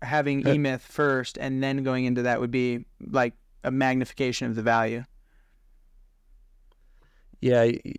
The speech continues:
Speaker 2: you're right. If, don't go into reading Four Hour Work Week expecting literal steps to integrate, um, because the, the way that I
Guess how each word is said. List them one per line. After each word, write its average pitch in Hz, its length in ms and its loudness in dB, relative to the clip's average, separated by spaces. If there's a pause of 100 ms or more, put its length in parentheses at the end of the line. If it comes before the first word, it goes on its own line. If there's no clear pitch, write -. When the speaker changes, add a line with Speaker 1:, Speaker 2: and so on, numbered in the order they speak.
Speaker 2:
you're 143 200 4
right. 117 340 4
If, 127 300 -2 (960)
don't 160 360 2
go 135 180 4
into 127 260 0
reading 113 220 2
Four 113 200 2
Hour 107 200 4
Work 104 220 0
Week 113 200 0 (240)
expecting 104 760 0 (920)
literal 107 840 2 (120)
steps - 720 -4 (240)
to 120 360 2
integrate, 127 560 0 (500)
um, 113 580 -2 (160)
because 123 680 0 (880)
the, - 280 -6
the 127 140 2
way 151 220 4
that 131 140 2
I 117 200 2